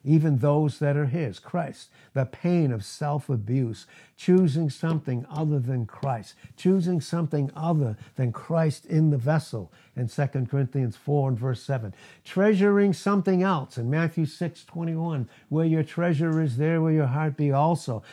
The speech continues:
But it talks about moth and rust can't touch it. That's because that's resurrection life in us, in our position,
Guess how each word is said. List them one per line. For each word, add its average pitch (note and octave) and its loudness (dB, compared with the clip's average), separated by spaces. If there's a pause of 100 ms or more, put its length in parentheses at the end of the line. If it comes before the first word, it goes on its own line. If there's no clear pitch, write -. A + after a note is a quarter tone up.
(120)
But C#3+ 2
it C#3 0
talks G#3 2
about C#3+ 4 (300)
moth D#3 4 (420)
and C#3 2
rust E3+ 4
can't E3+ -2
touch F#3 0
it. - -8 (220)
That's F3+ 2
because D3+ 0
that's E3+ 4
resurrection F#3+ 6
life B3 4
in C#3 2
us, - -10
in D3+ 2
our D#3+ 2
position, F3+ 0